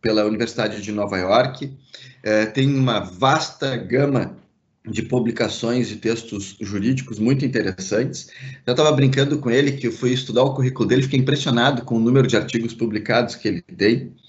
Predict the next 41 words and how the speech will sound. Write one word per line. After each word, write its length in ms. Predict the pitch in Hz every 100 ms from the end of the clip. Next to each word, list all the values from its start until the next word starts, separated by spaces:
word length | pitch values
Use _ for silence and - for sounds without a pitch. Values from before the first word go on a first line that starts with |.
| - - - - - - -
É, 360 | 117 113 110 -
ele 200 | 135 147
integrou 500 | 151 156 123 135 170
o 60 |
grupo 260 | 139 151 151
de 100 | 131
juristas 600 | 117 113 139 147 131 -
que 120 | -
participou 1040 | 131 123 123 - 131 - 113 131 - - - _ _ _ _ 117
da 180 | 117
construção 680 | 123 123 127 113 - 123 131
da 120 | 127 110
Lei 600 | 110 120 117 107 95 - - _ -
onze 300 | 123 127 123
mil 220 | 117 143
cento 340 | 135 127 120 107
e 40 |
um, 180 | 131 151
que 100 | 120
é 40 |
a 20 |
Lei 240 | 113 120 120
de, 280 | 101 104 95
de 120 | 95
Falências 600 | - 98 110 131 131 104
e 40 |
Recuperação 760 | 98 104 117 110 - 104 110 107
Judicial 400 | 98 - 107 101
do 100 | 92
Brasil. 600 | 101 90 87 123 135 - - - - - - -
Também 300 | 127 117 131
integra 340 | 143 139 135 135
o 40 |
grupo 280 | 123 143 -
que 120 | -
discute 520 | - - 139 143 -
o 60 | 113
novo 360 | 117 120 110
Código 360 | 104 117 107 113
Comercial 520 | - 107 104 - 110
Brasileiro. 760 | 107 98 92 92 113 127 135